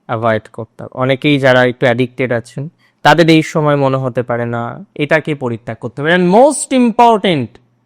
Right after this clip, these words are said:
অনেকের মেন্টালিটি আসতে পারে যে কেন,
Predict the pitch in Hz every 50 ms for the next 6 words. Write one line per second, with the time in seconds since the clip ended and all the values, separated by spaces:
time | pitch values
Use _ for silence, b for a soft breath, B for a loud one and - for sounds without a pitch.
0 | _ _ _ _ _ - - 139 165 202 220 214 - 247 240 240 240 226 214 208
1 | 202 185 208 202 190 185 185 185 190 175 165 151 139 - - 165 147 - 143 131
2 | 131 131 123 139 151 151 156 - _ _ _ _ _ _ _ _ _ _ _ _
3 | _ - - 165 170 170